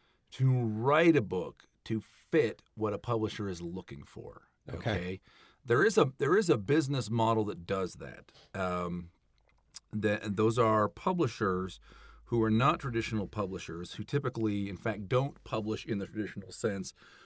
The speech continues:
Speaker 1: which is they don't print a bunch of books and make them available to purchasers. They just create them digitally. They're online,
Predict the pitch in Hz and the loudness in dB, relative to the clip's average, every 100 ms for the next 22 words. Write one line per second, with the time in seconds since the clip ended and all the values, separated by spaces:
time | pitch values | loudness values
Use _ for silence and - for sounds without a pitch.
0 | _ 127 120 110 107 117 139 - - 170 | _ 0 4 4 6 4 2 -4 -4 -2
1 | 160 123 113 113 110 98 113 - 120 - | 2 2 4 4 2 2 2 2 -4 -6
2 | - 123 127 131 123 101 139 127 120 113 | -4 -2 -2 -2 -4 -2 -2 -2 -2 -6
3 | - - _ - 113 - 277 143 - 120 | -8 -20 _ -12 4 4 4 0 2 2
4 | 110 127 120 - - 127 127 120 110 95 | 2 0 0 -4 -2 2 2 2 -2 2
5 | 123 110 113 104 98 98 98 92 92 98 | 0 2 -2 -2 -2 0 0 -2 -4 -4
6 | 98 85 78 80 | -4 -8 -12 -18